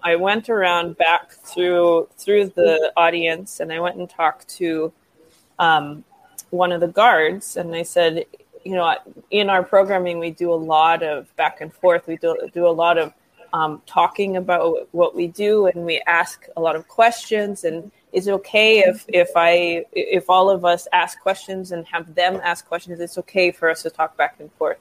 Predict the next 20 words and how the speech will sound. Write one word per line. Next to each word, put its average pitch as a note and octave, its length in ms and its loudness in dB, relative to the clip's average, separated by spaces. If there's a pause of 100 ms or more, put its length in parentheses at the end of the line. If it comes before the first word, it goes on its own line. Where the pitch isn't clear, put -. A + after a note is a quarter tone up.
And, D#3+ 140 -8 (640)
and, E3+ 460 2
and, E3 240 -8 (380)
um, D#3 440 -2 (220)
the F#3 100 4
guard's F#3 400 2
response F3+ 600 -6
was, D#3+ 420 -2 (720)
"Oh G#3 180 6
my G3 140 0
gosh, E3 540 0 (260)
yes, F3+ 640 0 (300)
you're F#3+ 380 -2
gonna G#3+ 200 -6
have F#3 280 -6
to F3+ 80 -14
help F3 220 -4 (100)
these F3 200 -4
guys D3+ 600 -2 (720)
the, F3 300 -4